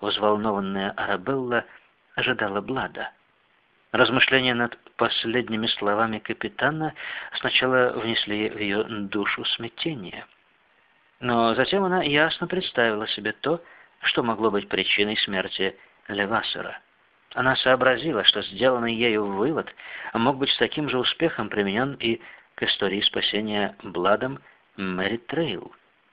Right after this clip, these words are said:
Когда мужчина ради женщины рискует своей жизнью, то легко, конечно, предположить, что он лично заинтересован в этом, так как на свете найдётся очень немного мужчин, которые рисковали бы,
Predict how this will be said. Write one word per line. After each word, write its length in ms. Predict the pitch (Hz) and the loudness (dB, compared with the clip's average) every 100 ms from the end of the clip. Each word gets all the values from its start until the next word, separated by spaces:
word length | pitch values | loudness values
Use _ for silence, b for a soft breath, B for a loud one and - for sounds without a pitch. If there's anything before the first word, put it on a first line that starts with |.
| - | -2
Когда 240 | 117 104 | 2 4
мужчина 480 | 101 - - 135 107 | 4 4 4 4 4
ради 200 | 104 101 | 4 2
женщины 520 | 98 123 - 113 110 B B B | 2 2 2 0 -2 B B B
рискует 480 | 113 110 - 113 107 | 0 0 2 0 0
своей 380 | - 101 104 104 | -2 0 0 -2
жизнью, 680 | 107 101 98 165 170 104 B B B - | -2 0 2 0 0 -4 B B B -2
то 160 | 104 110 | 2 4
легко, 340 | 120 - 127 | 2 2 0
конечно, 360 | 180 190 - 180 | 2 2 2 0
предположить, 600 | 160 - 160 156 131 - | -4 0 2 4 4 2
что 260 | - 104 B B | 2 0 B B
он 240 | - 113 101 | -4 -4 -2
лично 600 | 110 98 127 - 113 107 B B - | -2 2 4 4 4 -2 B B -8
заинтересован 920 | 120 120 110 117 117 - 151 98 92 | -2 -2 -2 -2 0 2 0 0 0
в 60 | 92 | 0
этом, 540 | 90 - 90 85 90 | 0 -4 -14 -16 0
так 220 | - 98 | 2 2
как 220 | - 98 - B B - | 2 -4 -4 B B -2
на 120 | 117 | -2
свете 260 | - 104 - | 2 2 2
найдётся 460 | 107 104 117 - 113 | -2 0 0 2 2
очень 280 | - 131 | 2 0
немного 420 | 139 160 160 92 90 | -2 -2 -2 -2 -2
мужчин, 440 | 92 - - 113 | 0 2 2 0
которые 380 | - 101 95 98 | -2 0 2 2
рисковали 560 | 113 - 147 147 95 | 2 -2 -2 0 -2
бы, 180 | 85 87 | -2 -6